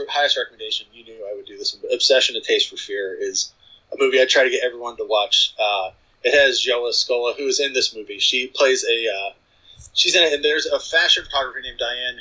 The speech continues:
who, whose favorite model and lover, Tegan Clive, who was in The Alienator. She's a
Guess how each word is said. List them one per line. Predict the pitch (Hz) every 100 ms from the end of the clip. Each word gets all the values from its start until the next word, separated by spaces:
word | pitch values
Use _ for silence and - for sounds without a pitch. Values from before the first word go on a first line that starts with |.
| -
who, | 127 123 120 _
whose | -
favorite | 147 147 131
model | 123 120 117 113
and | 110
lover, | 113 113 110 107 - _ _
Tegan | - 156 151 -
Clive, | - 147 131
who | 123
was | 117
in | -
The |
Alienator. | - - - - - 98
She's | 123
a | 110